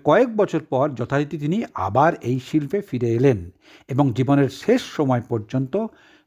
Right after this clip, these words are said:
গানের সাধনায় মগ্ন থেকেছেন। শুধু লতাজি নয়, আশা ভোসলের ওপরেও ক্ষোভ প্রকাশ করে সৈয়দ রফি বললেন,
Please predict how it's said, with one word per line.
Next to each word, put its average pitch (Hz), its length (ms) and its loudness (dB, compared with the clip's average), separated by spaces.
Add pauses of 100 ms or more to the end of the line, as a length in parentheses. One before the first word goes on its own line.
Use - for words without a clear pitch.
(140)
গানের 123 300 4
সাধনায় 120 540 -2
মগ্ন 113 420 -4
থেকেছেন। 104 500 -8 (340)
শুধু 165 360 4
লতাজি 180 320 4
নয়, 147 220 -2 (560)
আশা 143 280 2
ভোসলের 240 360 0
ওপরেও 180 260 2
ক্ষোভ 196 340 0
প্রকাশ 170 420 -2
করে 202 260 2
সৈয়দ 143 360 0
রফি 139 200 2
বললেন, 147 520 4